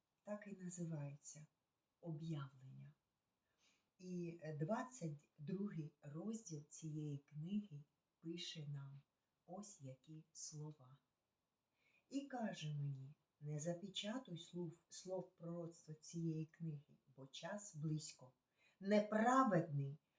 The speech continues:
нехай надалі чинить неправедність, і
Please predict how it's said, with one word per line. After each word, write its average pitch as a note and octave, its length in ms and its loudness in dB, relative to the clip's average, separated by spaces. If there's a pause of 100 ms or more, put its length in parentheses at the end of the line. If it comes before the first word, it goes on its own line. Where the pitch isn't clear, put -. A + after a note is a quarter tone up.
(140)
нехай A3 640 10
надалі A3 640 12
чинить G#3+ 680 12
неправедність, F3+ 1300 0 (560)
і G#3+ 340 6